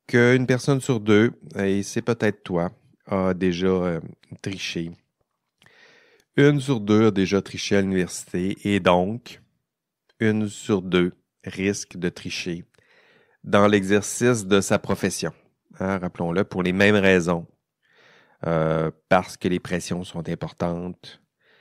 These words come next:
Puis gageons que ces mêmes personnes, cette même personne sur deux, ce même groupe, gageons que tout ce beau monde-là, euh, se disent et se croient honnêtes et intègres.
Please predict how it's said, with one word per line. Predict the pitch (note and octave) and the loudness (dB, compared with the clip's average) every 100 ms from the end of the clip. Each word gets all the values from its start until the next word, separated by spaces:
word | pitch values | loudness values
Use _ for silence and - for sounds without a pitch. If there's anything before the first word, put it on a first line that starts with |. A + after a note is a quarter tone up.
| _ _ _ | _ _ _
Puis | - F#2+ | -12 -10
gageons | F2+ F#2+ F#2 E2+ F#2+ F#2+ | 0 4 4 4 2 0
que | - F#2+ | -4 -6
ces | - F2+ | -4 -2
mêmes | F2 F2+ F#2+ F#2+ | 0 0 0 -2
personnes, | - F2 - - F#2+ F#2 F#2 | -2 -2 -2 -2 0 0 -6
cette | - - - | -10 -12 -2
même | G#2+ G#2+ | 0 0
personne | - F2+ - G2+ G2 | -2 -4 -2 -4 -2
sur | - F2 | -8 -6
deux, | F2+ F#2+ - _ _ _ | 0 0 -2 _ _ _
ce | - - - E2+ | -20 -20 -8 -6
même | E2+ G2+ G#2+ G2+ G2 F#2+ | -2 -2 -2 -2 -4 -4
groupe, | F2+ F#2+ - _ - _ _ _ _ _ _ _ _ | -2 0 0 _ -20 _ _ _ _ _ _ _ _
gageons | F#2+ G2 F#2 F#2 G2+ | 2 4 4 2 0
que | - F#2 | -2 -6
tout | - G#2+ | -4 -4
ce | G2 G2+ | -2 2
beau | F#2+ | 2
monde-là, | F#2 F2 F2 F#2 G2 G2 F2+ - | 2 0 2 2 4 4 2 -2
euh, | F#2 E2+ E2+ | -6 -4 -6
se | - G2+ | -6 -4
disent | E2 F2 A2+ A2+ G#2 G#2 A2+ - _ _ - | -4 -4 -4 -4 -8 -10 -12 -14 _ _ -4
et | G#2 G2+ | -2 -2
se | - F2+ | -4 -8
croient | - - - F#2+ G2 A2+ _ _ _ _ | -8 -14 -2 2 2 0 _ _ _ _
honnêtes | - F#2 E2+ F2 F2 F2+ - - _ _ | -4 -4 -4 -4 -6 -6 -10 -20 _ _
et | G#2 F2+ F2+ | -6 -4 -4
intègres. | E2+ F2+ F2+ E2 - - | -6 -6 -4 -6 -10 -20